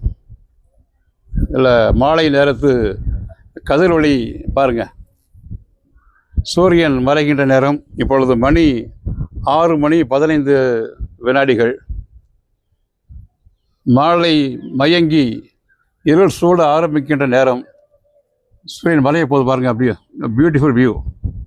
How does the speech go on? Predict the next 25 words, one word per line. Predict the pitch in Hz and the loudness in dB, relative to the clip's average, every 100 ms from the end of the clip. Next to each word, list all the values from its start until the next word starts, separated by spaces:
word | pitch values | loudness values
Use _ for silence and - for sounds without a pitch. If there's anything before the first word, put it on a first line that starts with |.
| - - - - - - - - - - - - - 135 | -12 -12 -6 -6 -4 -4 0 0 -2 -8 -12 -6 0 2
இது | 160 151 | 4 2
இந்த | 143 131 | 2 2
மலையிலிருந்து | 170 185 170 165 175 127 | 2 2 0 0 -2 -2
பார்த்தா | 147 156 151 135 | -2 0 0 0
அழகா | 143 143 | -2 -2
தெரியுது | 135 139 123 | -2 -2 -2
பாருங்க. | 117 113 110 | -2 -2 -2
அப்படியே | 123 110 - _ _ _ _ _ _ - - - - - - | -2 -2 -4 _ _ _ _ _ _ -20 -16 -16 -14 -10 -2
கதிரவன் | 147 175 170 156 | 0 2 2 0
அப்படியே | 143 147 | 0 -2
கீழே | - 170 139 | 0 0 2
இறங்கிட்டு | 156 147 | 0 0
இருக்காரு | 127 120 113 | 0 -2 0
பாருங்க. | 117 113 | -2 -2
அப்படியே | 101 110 - - _ _ _ _ _ _ _ _ _ _ _ _ - | -2 -4 -6 -16 _ _ _ _ _ _ _ _ _ _ _ _ -6
இது | 131 | 0
ஒரு | 123 | 2
நல்ல | 131 143 135 | 2 2 2
ஒரு | 127 113 | 2 2
பியூட்டிஃபுல் | 143 117 131 110 | 0 2 0 2
வியூ. | 117 - - - - - - - - - - - - - - - - _ _ _ - - - - - - | 0 -4 -14 -16 -16 -18 -12 -10 -10 -10 -10 -12 -18 -14 -12 -14 -18 _ _ _ -20 -20 -14 -4 -4 -2
சூப்பரா | 127 147 131 | -4 0 0
இருக்குல்ல? | 143 - - _ _ - | 0 -2 -8 _ _ -4
ம், | 104 98 90 - - - | -2 -2 -4 -10 -16 -14
ஓகே. | - | -12